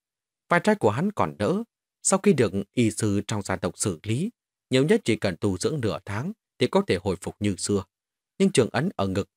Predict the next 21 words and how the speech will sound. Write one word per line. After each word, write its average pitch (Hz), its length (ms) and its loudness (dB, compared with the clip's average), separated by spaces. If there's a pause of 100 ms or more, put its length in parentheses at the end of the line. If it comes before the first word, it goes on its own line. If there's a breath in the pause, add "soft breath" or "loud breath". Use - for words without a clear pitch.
(100)
lại 80 320 -2
phiền 90 240 -4
nhất. 160 160 -2 (840)
Đấu 117 160 4
khí 190 140 2
vừa 104 240 0
rồi 85 300 0
trong 98 140 -4
cơ 101 220 -2
thể 85 280 -4
khi 110 100 0
vận 92 220 -4
hành, 90 220 -2 (400)
tuy 185 100 4
cảm 104 240 0
giác 165 200 -2 (120)
không 127 160 -2
có - 140 -2
gì 95 180 -2
trở 87 200 -4
ngại, 85 220 -4